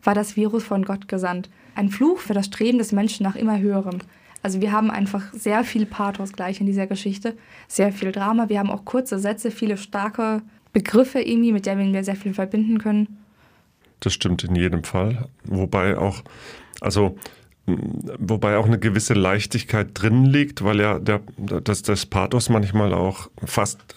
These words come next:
Speaker 2: nicht mehr ernst zu nehmen ist oder fast nicht mehr, ähm, zu, zu ertragen ist im,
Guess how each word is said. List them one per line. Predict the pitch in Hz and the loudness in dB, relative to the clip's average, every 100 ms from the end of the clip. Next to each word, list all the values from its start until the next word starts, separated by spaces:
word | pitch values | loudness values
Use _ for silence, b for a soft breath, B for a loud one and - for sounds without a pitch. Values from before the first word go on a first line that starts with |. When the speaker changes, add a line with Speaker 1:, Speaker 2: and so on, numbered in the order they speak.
| - | 0
Speaker 2:
nicht | 110 - 101 | 0 0 0
mehr | 101 82 | 2 4
ernst | 110 131 - | 2 2 0
zu | 101 | 2
nehmen | 95 92 87 | 4 4 2
ist | 80 | 0
oder | 82 82 | 0 0
fast | - 92 - | 0 -4 -2
nicht | 92 - | -4 2
mehr, | 98 87 90 B B B B - | 2 2 -2 B B B B -4
ähm, | 101 95 90 87 - B B B - | 0 4 4 2 -2 B B B -12
zu, | - 104 - | -4 -2 -2
zu | - 85 | -2 0
ertragen | 98 113 113 123 127 | 0 2 2 4 4
ist | 82 95 - | 4 2 0
im, | 92 95 95 90 | 0 2 4 2